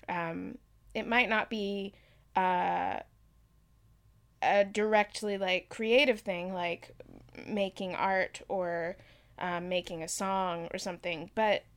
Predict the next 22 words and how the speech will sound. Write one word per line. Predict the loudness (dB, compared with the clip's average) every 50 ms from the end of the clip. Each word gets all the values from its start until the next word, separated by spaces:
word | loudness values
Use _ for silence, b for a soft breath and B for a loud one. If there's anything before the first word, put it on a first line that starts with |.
| _ _
maybe | -4 -2 0 2 2 2 2 2 0
they | 2 0 0
get | 0 0 -4 -4 -2
to | -2 -2 -2
a | -2
point | -2 -4 -2 -2 0 0 -2 -6 -8 _ _ _ _ _
where | -2 0 2 2 2 2
they've | 0 0 -2 -2 -4 -4
worked | -2 0 0 0 0 -2 -8 -10
through | -8 -6 -6 -4
something | -4 -6 -6 -6 -6 -6 -6 -4 -4 -4
and | -4 -2 -2
they | -4 -4
can | -4 -6 -8 -6
make | -6 -6 -6 -6
a | -8
meal | -6 -4 -2 -2 0 0 -2 -2
for | -6 -12 -12
somebody, | -12 -12 -12 -12 -12 -10 -10 -8 -8 -6 -4
or | -4 -2
they | -2 -2 -4
can | -4 -6 -8 -8